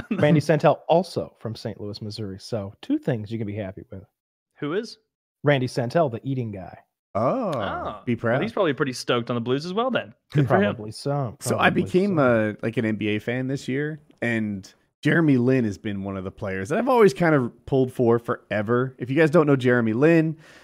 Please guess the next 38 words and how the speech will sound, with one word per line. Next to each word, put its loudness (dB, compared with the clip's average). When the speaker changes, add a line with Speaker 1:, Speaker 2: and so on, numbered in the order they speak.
Speaker 3:
uh, -2
he's 2
this -4
Harvard 2
graduate, 0
only 0
Asian 2
dude 2
I 2
can -8
think -6
of -8
in -10
the, -10
uh, -14
N -10
B -10
A. -12
And 2
there, 2
like, -2
Lin 4
Sanity 0
was 0
a -4
big -2
thing 0
back -4
when -4
he -2
was -2
in -4
the -4
Knicks, -6
and -6
he 2
was 2
just -2